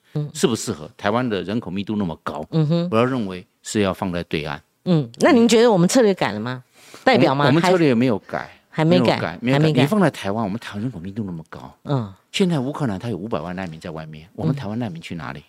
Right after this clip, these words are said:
Speaker 1: 嗯哼，嗯哼。
Speaker 2: 乌克兰它可以往波兰去啊。
Speaker 1: 对。
Speaker 2: 可以往匈牙利、往罗马尼亚跑。
Speaker 1: 嗯，陆接陆。
Speaker 2: 甚，甚至到，到，到
Speaker 1: 对。
Speaker 2: 摩尔多瓦，都是它，
Speaker 1: 嗯。
Speaker 2: 它陆，它接壤的嘛。
Speaker 1: 嗯。
Speaker 2: 可以跑，台湾水路哎，
Speaker 1: 嗯。
Speaker 2: 去哪里？
Speaker 1: <laughs> 是。
Speaker 2: 你，你没有铁运，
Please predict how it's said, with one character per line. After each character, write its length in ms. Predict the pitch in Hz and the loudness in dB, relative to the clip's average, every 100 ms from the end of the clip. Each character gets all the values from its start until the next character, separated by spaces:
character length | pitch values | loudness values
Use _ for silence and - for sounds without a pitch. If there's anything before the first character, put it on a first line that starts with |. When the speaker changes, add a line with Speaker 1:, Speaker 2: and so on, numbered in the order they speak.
| - | -8
Speaker 1:
嗯 120 | 147 | -4
哼， 260 | 156 151 147 | -4 -6 -8
嗯 140 | 139 | -8
哼。 80 | 139 | -4
Speaker 2:
乌 60 | 143 | -2
克 120 | 175 | 0
兰 180 | 120 123 | 0 -2
它 220 | - 147 | -6 -10
可 120 | 147 | -4
以 60 | 123 | -4
往 240 | 87 76 | -4 -8
波 200 | - 120 | -6 -4
兰 180 | 90 78 | -4 -8
去 220 | - - | -10 -8
啊。 120 | 78 - | -8 -2
Speaker 1:
对。 220 | 160 104 - _ | 0 0 -8 _
Speaker 2:
可 80 | - | 2
以 40 | 131 | 4
往 140 | 82 | 4
匈 220 | - 135 | 2 4
牙 160 | 113 107 | 4 4
利、 140 | 110 | 2
往 260 | 90 92 87 | 0 -2 2
罗 120 | 110 | 2
马 200 | 143 98 | 4 2
尼 140 | 104 113 | 0 -2
亚 140 | 92 | -4
跑。 300 | 98 - 60 - - | -6 -10 -10 -12 -10
Speaker 1:
嗯， 140 | 151 | -2
陆 160 | 196 277 | 4 6
接 180 | 220 233 | 6 6
陆。 220 | 254 - | 4 2
Speaker 2:
甚， 120 | - 233 | 2 4
甚 100 | 170 | 4
至 60 | |
到， 180 | 151 120 | 4 4
到， 220 | - 131 | 4 4
到 160 | - 135 | 4 2
Speaker 1:
对。 160 | 170 - | 2 -2
Speaker 2:
摩 220 | 123 143 | 2 4
尔 80 | 98 | 4
多 160 | 85 110 | 2 0
瓦， 140 | 90 - | -2 -2
都 140 | - 147 | 2 2
是 80 | 143 | 2
它， 100 | 185 | 0
Speaker 1:
嗯。 100 | - | 2
Speaker 2:
它 180 | 240 - _ | 2 0 _
陆， 320 | 233 233 175 - _ | -6 -4 -4 -6 _
它 120 | 247 - | 0 0
接 200 | - 247 | 0 2
壤 200 | 147 101 | 2 0
的 80 | 113 | 0
嘛。 240 | 139 85 - | 0 0 -2
Speaker 1:
嗯。 240 | 185 151 - - | -4 -4 -10 -4
Speaker 2:
可 80 | 127 | -4
以 20 | |
跑， 100 | - - | -4 -4
台 120 | 127 | -2
湾 240 | 139 151 - _ | -2 -4 -12 _
水 240 | - 90 | -4 -2
路 160 | 92 101 | 0 0
哎， 120 | 80 - _ | -2 -8 _
Speaker 1:
嗯。 100 | 175 220 | 2 4
Speaker 2:
去 100 | 175 | 2
哪 160 | 113 92 | -2 -4
里？ 100 | 85 | -8
Speaker 1:
<laughs> 80 | _ | _
是。 280 | - 202 - - _ _ | -2 -2 -2 -8 _ _
Speaker 2:
你， 200 | - 143 - | 2 2 4
你 100 | 139 | 4
没 80 | 208 | 4
有 80 | |
铁 220 | 147 - 104 | 2 0 0
运， 200 | 147 | 2